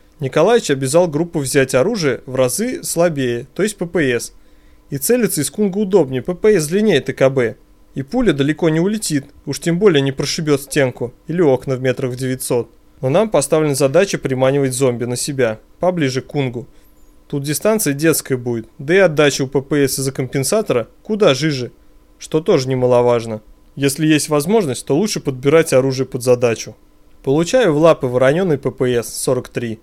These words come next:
Легкий, прикладистый, смазку с него уже сняли в основном. Впрочем, вижу, что Ильяс в придачу к П П С все же взял одну снайперку, заботливо укутав ее в непромокаемую ткань.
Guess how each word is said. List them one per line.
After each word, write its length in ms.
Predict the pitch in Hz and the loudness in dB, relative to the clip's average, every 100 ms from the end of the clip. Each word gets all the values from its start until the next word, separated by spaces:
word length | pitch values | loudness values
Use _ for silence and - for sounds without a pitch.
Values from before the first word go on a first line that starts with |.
| _ _ _ - | _ _ _ -6
Легкий, 400 | 185 233 233 143 | 2 2 2 -6
прикладистый, 760 | 127 110 131 127 120 - 113 - | -6 -2 2 2 0 -10 -12 -14
смазку 440 | - 151 196 190 | -4 -2 -2 -2
с 120 | - | -4
него 200 | 139 127 | -2 0
уже 180 | 139 165 | 0 -2
сняли 340 | 165 135 117 | -4 -4 -2
в 80 | 110 | -4
основном. 500 | 113 131 123 120 104 _ _ - | -6 -4 -4 -4 -6 _ _ -20
Впрочем, 400 | - 190 208 220 | -2 2 2 2
вижу, 240 | 214 196 135 | 0 0 -2
что 220 | - 147 | -2 0
Ильяс 480 | 135 180 226 - - _ | 2 2 0 -4 -10 _
в 80 | _ | _
придачу 420 | - 139 143 135 | -6 0 0 -2
к 40 | 139 | -4
П 120 | 151 | -6
П 240 | 139 175 | 0 2
С 60 | 202 | 2
все 140 | - | 0
же 100 | 143 160 | -2 -2
взял 300 | 165 160 123 | 2 4 4
одну 180 | 120 | 0
снайперку, 640 | 123 - 123 113 117 - 113 - - - _ _ - | -6 -2 -2 -2 -8 -10 -14 -16 -20 -20 _ _ -12
заботливо 560 | 135 143 151 143 135 139 | 0 2 2 0 0 0
укутав 440 | 139 262 - - | -2 -4 -6 -6
ее 160 | 131 131 | -2 -2
в 80 | |
непромокаемую 760 | 143 170 196 196 190 135 131 143 | -2 -2 0 0 2 2 2 0
ткань. 340 | 143 127 113 | -2 -4 -4